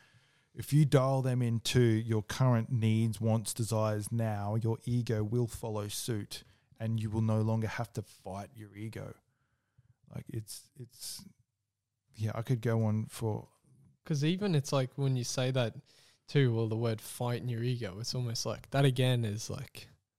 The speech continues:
Speaker 2: it's just like, it's the fight. It's the, it's the,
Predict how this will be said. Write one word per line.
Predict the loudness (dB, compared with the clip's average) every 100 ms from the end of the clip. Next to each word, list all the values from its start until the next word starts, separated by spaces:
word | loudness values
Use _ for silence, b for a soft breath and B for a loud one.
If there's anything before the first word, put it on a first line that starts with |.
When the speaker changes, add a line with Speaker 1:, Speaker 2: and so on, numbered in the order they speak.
| _ _ _ _ _ _
Speaker 2:
it's | 0
just | 4 4
like, | 4 0 -10 -8
it's | -2 0 2
the | 0
fight. | 4 4 4
It's | 4 2 4
the, | 6 6 6
it's | 2 -2
the, | 2 6 6 6